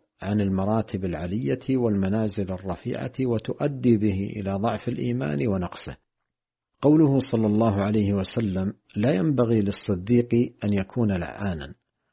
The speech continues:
لأن هذا يتنافى مع هذه الرتبة، فالصديق الذي بلغ هذه الرتبة العلية من الدين والمنزلة الرفيعة فيه ليس لعانا،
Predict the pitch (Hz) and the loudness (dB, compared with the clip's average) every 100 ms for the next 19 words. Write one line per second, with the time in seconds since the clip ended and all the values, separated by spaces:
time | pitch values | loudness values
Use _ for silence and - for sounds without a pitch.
0 | _ _ 101 107 110 95 117 135 127 127 | _ _ 0 2 2 2 0 0 0 0
1 | 120 98 - 104 135 - 110 101 95 92 | 0 0 0 0 0 -2 -2 0 -2 -4
2 | 80 107 95 87 90 90 - - - _ | -4 -4 -2 -4 -4 -8 -10 -16 -16 _
3 | _ _ _ _ _ - 110 - 113 104 | _ _ _ _ _ -4 -4 0 0 4
4 | 139 135 110 101 95 92 87 117 104 85 | 2 4 2 2 0 0 2 2 2 0
5 | 80 - _ - 104 101 90 92 120 120 | -8 -12 _ -4 -2 0 -2 -2 -2 -2
6 | 98 90 92 82 90 104 135 113 - 95 | -8 -6 -6 -4 -2 -2 -2 -4 -2 -2
7 | 101 95 82 101 143 190 _ 98 98 98 | 0 -2 -2 0 0 -2 _ -2 2 2
8 | 95 92 117 107 - 90 - 92 107 135 | 0 0 0 0 -2 -6 -6 -4 -2 -2
9 | 202 196 - 156 127 131 147 - 101 76 | -2 -4 -4 -6 -2 0 0 0 -2 -4
10 | 80 98 85 73 | -2 -2 -4 -8